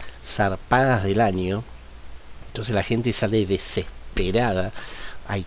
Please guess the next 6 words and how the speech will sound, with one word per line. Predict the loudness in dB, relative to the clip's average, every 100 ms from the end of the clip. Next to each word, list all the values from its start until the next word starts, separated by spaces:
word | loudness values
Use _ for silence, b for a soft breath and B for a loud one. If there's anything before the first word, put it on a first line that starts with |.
| 0
cola, | 4 6 4 2
se | -2 0
matan, | 4 4 4 0 -2 -4
¿viste? | -6 -4 -4
Si | -4
pones, | -2 0 0 -2